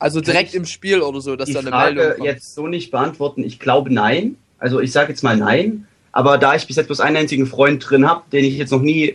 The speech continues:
Speaker 2: irgendwie online sehen kommen hab, bezweifle ich's einfach mal.
Speaker 1: Also ich denke mal, du siehst die ja, glaub ich, bloß in der Liste, kannst du die sehen und
Speaker 2: Ja.
Speaker 1: dann siehst du halt, wer online ist. Aber ich glaub nicht, wann die online kommen.
Speaker 2: Also man kann ja, ich guck jetzt mal kurz, ob man während des Spiels auch jederzeit dann gucken kann, was grad so in der Freundesliste los ist.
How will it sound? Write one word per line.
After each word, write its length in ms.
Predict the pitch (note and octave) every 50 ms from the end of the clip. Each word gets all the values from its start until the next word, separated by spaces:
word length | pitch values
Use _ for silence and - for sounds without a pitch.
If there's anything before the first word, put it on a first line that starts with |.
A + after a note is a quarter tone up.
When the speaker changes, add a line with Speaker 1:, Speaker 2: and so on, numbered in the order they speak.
| - - -
Speaker 2:
irgendwie 300 | - B2 C3+ C3+ C3+ -
online 280 | C#3+ D#3 D3+ C#3+ C3+
sehen 460 | A#2 C3 B2+ B2+ B2+ B2+ B2+ B2 A#2+ -
kommen 280 | - - C3 B2+ B2+ C3
hab, 180 | C#3 - - - _ _ _ _ _ _ _
bezweifle 400 | - A#2 - A#2 A#2 A#2 A#2 - G#2
ich's 140 | G#2+ - -
einfach 240 | - G2+ G#2 G2 F#2
mal. 200 | F#2+ G#2 G2+ G2+ G2+ _ _ _ - _ - _ _ _ _ _ _ _ _ _ _ _ _ _ _ _ _ _ _ _ C#3+
Speaker 1:
Also 360 | - C#3 D3 D3 D#3+ D#3 D3+ D3+
ich 140 | C#3+ - -
denke 180 | E3+ E3+ F3 F3+
mal, 120 | F3 E3+
du 80 | E3 E3
siehst 280 | E3 F#3+ G3 G3+ -
die 40 | F#3 F3+
ja, 60 | D#3+
glaub 200 | - - D#3 D3+
ich, 120 | D3+ - -
bloß 160 | D#3+ D3+ D3
in 60 | D3+
der 80 | D3 D3
Liste, 320 | D#3 G3+ A3+ - - A3+
kannst 220 | - A#3 G3+ G3+ -
du 40 | G3+
die 120 | F#3+ F#3+
sehen 260 | F#3 F3+ F#3 G3+ G3+
und 80 | F3 D#3+
Speaker 2:
Ja. 60 | A#2+
Speaker 1:
dann 80 | A#2+ A#2
siehst 180 | F3+ F3 -
du 40 | D#3+
halt, 140 | C#3+ C3+ -
wer 240 | C#3+ D3+ E3 F3+ -
online 380 | C#3+ C#3 C3 B2+ B2+ B2 B2+
ist. 280 | B2 A#2+ - - - -
Aber 200 | C3+ C3 C3 C3
ich 80 | B2+ -
glaub 200 | C3+ B2+ B2+ -
nicht, 240 | C#3 C3+ - - - -
wann 240 | - C3+ C3+ D#3 D3+
die 100 | C3+ C#3
online 320 | - - C3 B2+ B2 B2 B2+
kommen. 240 | - - B2 B2 - _ _ _ _ _ _ _ -
Speaker 2:
Also 140 | G#2+ A2
man 80 | A#2 A#2
kann 160 | A2+ C3 C3+ D3
ja, 160 | D3 C#3 B2+
ich 100 | A#2+ -
guck 120 | - C3+ -
jetzt 120 | - -
mal 80 | C#3+ C3+
kurz, 240 | C3+ C#3+ B2 - -
ob 140 | - - -
man 200 | A#2+ A2+ A2+ A2
während 360 | A2 A2 B2+ D#3+ - F#3 F3 D#3+
des 140 | D#3+ D#3
Spiels 600 | - - - C3+ D3+ E3 F3+ G3 F#3+ F3+ - -
auch 300 | - A2 C3+ D3 D#3 D3+
jederzeit 680 | - D3 D3+ D#3 D#3 D3+ - - - C#3+ C#3+ D3 - -
dann 180 | D3+ C3+ C3+ C3+
gucken 300 | - - - - D#3+ D3
kann, 320 | - D#3 D3+ D3 D3 C#3
was 260 | C#3 C3+ B2+ - - _
grad 380 | - - - C3 B2 A#2+ A#2+ -
so 100 | - A2
in 80 | A2 A#2+
der 80 | A#2
Freundesliste 640 | A#2 - A#2 A2+ B2 C3 C3 B2 B2 A#2 A2+ - A2
los 280 | - G#2+ B2 C#3+ - -
ist. 280 | C#3 C3 C3+ - -